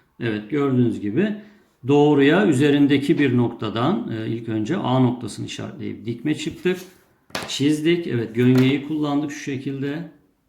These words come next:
Şu şekilde kullandık, gönyeyi çizdik. Daha sonra üzerinde bir G noktası aldık.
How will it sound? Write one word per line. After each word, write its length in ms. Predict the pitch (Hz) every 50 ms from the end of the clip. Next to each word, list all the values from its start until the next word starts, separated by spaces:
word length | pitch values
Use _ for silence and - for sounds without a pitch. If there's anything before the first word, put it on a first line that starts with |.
| _ _ _ _ _ _
Şu 160 | - - -
şekilde 480 | - - 123 123 - 127 117 131 127 127
kullandık, 540 | - 131 123 127 131 131 127 123 - - -
gönyeyi 400 | 127 123 123 123 123 123 127 127
çizdik. 580 | - - 123 120 113 117 127 131 127 - - _ _ _ _ _ _ _ _ -
Daha 200 | 135 147 165 170
sonra 240 | - 190 190 185
üzerinde 500 | 185 175 160 180 180 180 190 180 190 180
bir 120 | 175 190 165
G 300 | 151 135 170 180 185 190
noktası 420 | 185 170 175 - 180 165 - 190
aldık. 360 | 185 175 175 165 147 180 185